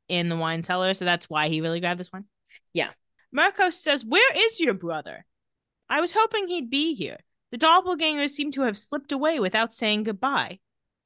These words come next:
Speaker 1: Did you think you were gonna find him in this basement?" After he led you down here? And Damon says,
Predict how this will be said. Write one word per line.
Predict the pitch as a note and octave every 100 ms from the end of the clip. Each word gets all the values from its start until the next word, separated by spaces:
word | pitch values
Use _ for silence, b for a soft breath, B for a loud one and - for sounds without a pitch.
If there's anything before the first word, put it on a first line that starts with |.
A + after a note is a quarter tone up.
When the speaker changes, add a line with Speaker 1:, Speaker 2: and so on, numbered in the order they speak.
| _
Speaker 1:
Did | A#3+ A#3+
you |
think | C#4+ E4 F4
you |
were | E4+
gonna | E4+
find | D#4+ B3+ C4+ E4
him | D#4+
in |
this | D4+ -
basement?" | B3+ C4+ - F4+ G4 _ -
After | C4+ C#4+
he | C4+ C4
led | A3+ A#3 B3
you | C4
down | A#3+ A#3 A#3+
here? | C#4+ F4 F#4+ _ _ _ _ _ -
And | G#3
Damon | C4+ C4 B3+
says, | B3 B3 A#3